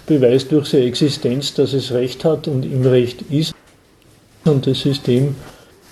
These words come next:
das es nimmer gibt, das ist damit ins Unrecht gesetzt, vielleicht sogar so weit, dass es scheitern musste, dass es nie funktionieren konnte. Radikale Interpreten der Linie, die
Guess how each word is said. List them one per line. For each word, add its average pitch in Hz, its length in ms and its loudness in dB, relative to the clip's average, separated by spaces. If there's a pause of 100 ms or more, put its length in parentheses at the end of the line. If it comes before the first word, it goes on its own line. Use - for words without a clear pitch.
(120)
das 127 140 -4
es 120 160 -2
nimmer 147 300 0
gibt, 170 440 -2
das 139 160 -4
ist 147 240 -6
damit 135 500 -2
ins 151 240 -8
Unrecht 151 460 -2
gesetzt, - 380 -4
vielleicht 123 380 -4
sogar 131 280 -4
so 131 240 -8
weit, 151 240 0 (580)
dass 127 180 -4
es - 460 -6 (380)
scheitern 123 500 -2
musste, 151 440 0 (880)
dass 139 220 2
es 139 160 -4
nie 135 100 0
funktionieren 143 720 -2
konnte. 147 480 2 (1500)
Radikale 123 560 2
Interpreten 139 680 0
der 131 160 4
Linie, 147 360 4
die 139 400 4